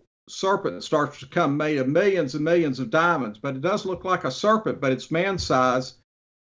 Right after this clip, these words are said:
And this serpent is coming, and all this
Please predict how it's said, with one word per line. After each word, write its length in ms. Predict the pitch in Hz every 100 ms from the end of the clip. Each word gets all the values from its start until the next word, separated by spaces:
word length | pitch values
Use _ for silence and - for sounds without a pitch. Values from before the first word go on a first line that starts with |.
| _ -
And 140 | 147
this 160 | 170 -
serpent 400 | 190 196 175 143
is 140 | 131
coming, 520 | - 202 196 151 131 - _ - _ _ _ _ _ 143
and 100 | 151
all 320 | 180 214 196
this 440 | 185 175 - -